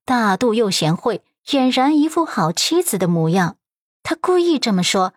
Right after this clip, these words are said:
自然也是想要讨好楚俊辰。阮南希听得鸡皮疙瘩起了一身，她加快脚步。温子星显然是没打算这么快放她走，他又上前两步挡在她面前。“啊，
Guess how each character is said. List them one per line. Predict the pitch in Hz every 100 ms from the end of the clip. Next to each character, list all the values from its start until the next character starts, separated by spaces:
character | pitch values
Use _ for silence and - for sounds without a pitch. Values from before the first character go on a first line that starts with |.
| _
自 | - 254 202
然 | 190 170 247 -
也 | 165
是 | - 165
想 | - 156
要 | 180 170
讨 | - 208
好 | 285 202 196
楚 | 156
俊 | 175 156
辰。 | - 147 - - _ _ _ _
阮 | - 311
南 | 294
希 | 311 349
听 | - 330
得 | 294
鸡 | 269 294
皮 | 269
疙 | - 277
瘩 | 262
起 | 247 - 175
了 |
一 | 196
身， | 202 220 214 - _
她 | - 294
加 | - 339
快 | 262 - 269
脚 | 190 143
步。 | 156 247 - _ _ _ _ _ _ _
温 | 381 392
子 | 226
星 | 302 320
显 | 311 208
然 | 175 175 196
是 | 196 180 _
没 | 247 254 370
打 | 233 151
算 | 160 202 190
这 | - 370
么 | 247
快 | - 175
放 | 190
她 | 180 190
走， | - - _ _ _ _ _
他 | - 359
又 | 349
上 | 294 311
前 | 269 247
两 | 190 175
步 | 180 165 _
挡 | - 151 139
在 | - 294
她 | - 180
面 | 190 151
前。 | - 139 131 - _ _ _ _ _ _ _ _
“啊， | 302